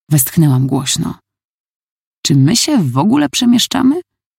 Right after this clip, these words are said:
To naprawdę była najwolniejsza winda, jaką kiedykolwiek jechałam. Sfrustrowana i może odrobinę zniecierpliwiona, bo chciałam mieć już ten wywiad za sobą, znów zaatakowałam panel.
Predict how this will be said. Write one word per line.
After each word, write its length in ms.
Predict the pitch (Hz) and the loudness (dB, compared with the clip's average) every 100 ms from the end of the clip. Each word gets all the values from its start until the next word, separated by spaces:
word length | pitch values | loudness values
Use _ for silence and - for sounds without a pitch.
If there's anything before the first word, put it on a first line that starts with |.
| _ _ _ _ _ _ _ | _ _ _ _ _ _ _
To 120 | 190 | 2
naprawdę 480 | 180 208 254 247 285 | 2 2 0 0 2
była 220 | 247 277 | 2 4
najwolniejsza 720 | 262 254 226 226 269 302 240 | 4 4 4 4 4 2 0
winda, 320 | 196 226 247 247 | 2 4 4 2
jaką 300 | 233 233 226 | 0 2 2
kiedykolwiek 640 | 208 214 240 247 277 247 | 2 0 0 2 2 2
jechałam. 520 | 277 247 160 147 151 - _ _ _ _ _ _ - | 0 0 -2 -2 -6 -8 _ _ _ _ _ _ -8
Sfrustrowana 800 | - 180 - 180 175 214 143 147 | -2 -2 0 0 2 2 0 0
i 180 | 147 | 2
może 360 | 147 147 151 151 | 2 2 2 2
odrobinę 440 | 147 160 170 170 | 0 2 2 2
zniecierpliwiona, 840 | 143 165 147 151 160 156 165 147 143 | 2 0 0 -2 0 0 2 2 0
bo 220 | 131 127 | 0 -2
chciałam 480 | 127 - 151 139 143 | -4 -4 0 2 2
mieć 160 | 143 | 0
już 140 | 147 131 | -2 0
ten 160 | 151 | 0
wywiad 300 | 139 156 147 | 2 0 -2
za 140 | 139 143 | -2 -2
sobą, 380 | 190 175 196 202 - _ - | -2 0 0 -2 -8 _ -2
znów 320 | 151 202 240 | 2 2 2
zaatakowałam 720 | 185 170 165 - 165 175 165 | 0 -2 0 -2 0 2 0
panel. 400 | 156 131 123 131 | 0 -2 -2 -8